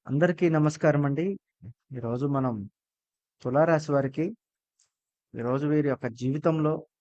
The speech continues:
అత్యంతంగా మానసికంగా ఇబ్బంది పడేటువంటి సందర్భాలు ఎన్నో జరిగినాయి వీరికి ఇప్పటి వరకు.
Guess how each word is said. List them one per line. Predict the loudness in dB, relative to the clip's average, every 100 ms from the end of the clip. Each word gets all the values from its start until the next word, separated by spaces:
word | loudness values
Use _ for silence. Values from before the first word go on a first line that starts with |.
| _ _ -10
అత్యంతంగా | -10 -4 -2 0 0 2 4 4 4 -2 _ _ _ _ _ _ -6
మానసికంగా | 0 2 2 0 -4 -2 4 4 4 0
ఇబ్బంది | 0 2 2
పడేటువంటి | 2 2 2 0 0
సందర్భాలు | 0 0 2 4 4
ఎన్నో | 4 2 2
జరిగినాయి | 2 2 2 0
వీరికి | -2 -4 -6
ఇప్పటి | 0 2
వరకు. | 2 -2 -10